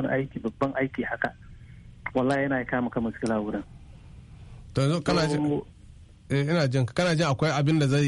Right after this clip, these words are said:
Speaker 2: iya canza wannan tunani ko kuma ya kankara wannan, ah, tsari na,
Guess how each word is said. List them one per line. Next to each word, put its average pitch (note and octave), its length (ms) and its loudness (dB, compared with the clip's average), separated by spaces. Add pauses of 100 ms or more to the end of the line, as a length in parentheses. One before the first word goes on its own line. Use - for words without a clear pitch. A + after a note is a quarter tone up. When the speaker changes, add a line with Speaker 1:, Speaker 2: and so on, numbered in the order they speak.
(160)
Speaker 2:
iya C3+ 140 4
canza C3 600 4 (240)
wannan C#3 360 4
tunani A2+ 380 4
ko C3+ 160 4
kuma C#3 200 4
ya B2 60 2
kankara C3+ 400 4
wannan, B2 480 4
ah, C2+ 460 -4 (380)
tsari C3 400 2
na, A#2+ 340 2